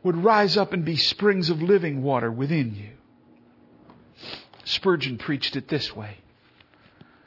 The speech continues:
He says, "Dear Christian friends, I've spoken to you of this taste, but among us this morning,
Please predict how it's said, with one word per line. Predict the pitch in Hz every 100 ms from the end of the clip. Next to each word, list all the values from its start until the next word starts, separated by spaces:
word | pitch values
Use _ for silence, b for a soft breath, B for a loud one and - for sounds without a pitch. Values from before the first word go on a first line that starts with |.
| b b b b b
He | 147
says, | 156 165
"Dear | 165 208
Christian | - 208 - 190
friends, | 147 208 196
I've | 190 143
spoken | - 202 196 196 156
to |
you | 151 147 151 165
of | 139 131
this | 143 -
taste, | - 160 156 165 - - - b b b b b b b b 160
but | 156
among | 156 196 196
us | 202 -
this | 196 -
morning, | 180 196 202 208